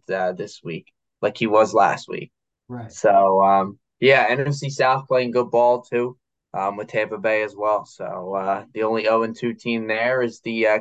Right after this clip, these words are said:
Speaker 1: Carolina Panthers, losing two in division so far. So.
Speaker 2: No, I think we're gonna see something. I think that, that division, like you said, is completely open now after these first two weeks. I was not sold on Tampa Bay,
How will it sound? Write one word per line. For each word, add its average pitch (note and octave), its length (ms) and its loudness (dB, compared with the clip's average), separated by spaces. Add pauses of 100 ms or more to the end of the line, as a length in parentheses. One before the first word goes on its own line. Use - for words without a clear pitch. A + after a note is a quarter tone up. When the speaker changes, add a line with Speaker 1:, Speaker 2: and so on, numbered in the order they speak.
(100)
Speaker 1:
Carolina C3+ 540 0
Panthers, B2+ 420 -6
losing G#2+ 440 -8 (360)
two D3 180 6
in A#2 80 4
division G2 440 2
so F#2+ 220 -2
far. F2+ 320 0 (120)
So. - 320 -6 (760)
Speaker 2:
No, C3+ 100 -10
I B2+ 240 -4
think C3+ 360 -10 (360)
we're C3+ 160 -10
gonna D3 180 -6
see D3 220 -10
something. B2 680 -10 (460)
I C3+ 80 -4
think D3+ 200 -2
that, D#3 360 0 (140)
that C#3+ 200 -2
division, D3 460 -4
like C3 180 -4
you C3+ 100 -8
said, B2 380 -4
is A#2 140 -8
completely B2+ 800 -8
open A#2 420 -8
now G#2+ 160 -14
after A2+ 300 -10
these A2+ 180 -8
first A2+ 320 -12
two A2+ 140 -10
weeks. - 500 -16
I C#3 140 0
was C3+ 240 -4
not C#3 320 -4
sold C#3 320 -6
on C3+ 160 -4
Tampa C3 340 -8
Bay, C#3+ 480 -4